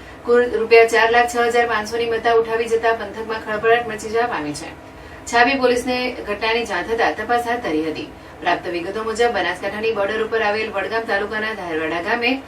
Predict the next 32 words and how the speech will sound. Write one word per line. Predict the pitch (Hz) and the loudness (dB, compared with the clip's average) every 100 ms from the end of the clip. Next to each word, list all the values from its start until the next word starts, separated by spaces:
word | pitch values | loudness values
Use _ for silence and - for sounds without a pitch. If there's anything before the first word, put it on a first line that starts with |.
| - - 233 | -14 -6 0
દૂધ | 254 254 | 2 2
મંડળી | 247 233 240 | 4 4 4
પાસે | 240 233 233 | 4 4 4
રહેતા | 226 233 | 4 4
રમેશભાઈ | 220 175 180 190 185 | 2 0 -4 -4 -4
જોતાભાઈ | 180 175 202 220 220 | -4 -2 0 0 0
પરમાર | 196 214 233 | 0 -2 -2
પરિવાર | 185 175 170 | -4 -4 -4
સાથે | 180 185 214 | -4 -4 -4
બુધવારે | 190 165 170 170 | -4 -6 -4 -2
રાત્રે | 190 190 226 | -2 0 0
ઘરની | 202 202 226 | 0 -2 -2
બહાર | 220 214 | -2 -2
સૂતા | - 156 165 | -4 -6 -4
હતા. | 175 226 269 - - - - | 0 2 0 -4 -16 -18 -4
તે | 254 | 2
દરમિયાન | 254 254 247 247 | 6 6 4 2
કોઈ | 254 | 4
અજાણ્યા | 202 214 226 226 226 | 4 2 2 2 0
તસ્કરો | 233 226 208 | 4 4 4
ઘરના | 196 180 180 | 0 -2 -2
રસોડાની | 180 208 208 214 226 | -2 -4 -2 0 0
બારી | 202 160 170 | -2 -2 2
તોડી | 226 226 147 - - - 220 | 4 4 0 -6 -18 -6 -2
અંદર | 240 262 | 2 4
પ્રવેશ | 233 226 226 | 8 10 10
કરી | 233 240 | 6 2
ઘરના | 214 190 180 | 0 -4 -2
દરવાજાને | 175 185 196 220 | 0 0 0 -2
અંદરથી | 180 175 170 175 165 | -2 -2 -4 -4 -2
લોક | 151 226 | 0 0
કરી | 208 262 | 0 0